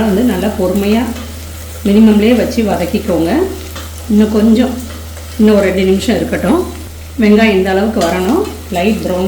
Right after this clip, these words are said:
கலருக்கு வரணும். இப்போ நான் வந்து இதில் ரெண்டு தக்காளி, பெரிய தக்காளி சேர்த்துக்கிறேன்.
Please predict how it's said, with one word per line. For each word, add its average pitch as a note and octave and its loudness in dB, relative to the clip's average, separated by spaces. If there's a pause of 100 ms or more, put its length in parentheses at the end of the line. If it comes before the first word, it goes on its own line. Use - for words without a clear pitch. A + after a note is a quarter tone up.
கலருக்கு G3 -2
வரணும். F#3+ -2 (520)
இப்போ A#3+ -2
நான் F3+ -2
வந்து G#3+ -2
இதில் F3+ -2 (560)
ரெண்டு B3 4
தக்காளி, G#3 0 (160)
பெரிய G#3+ 2 (100)
தக்காளி F#3 -6 (100)
சேர்த்துக்கிறேன். F#3+ -2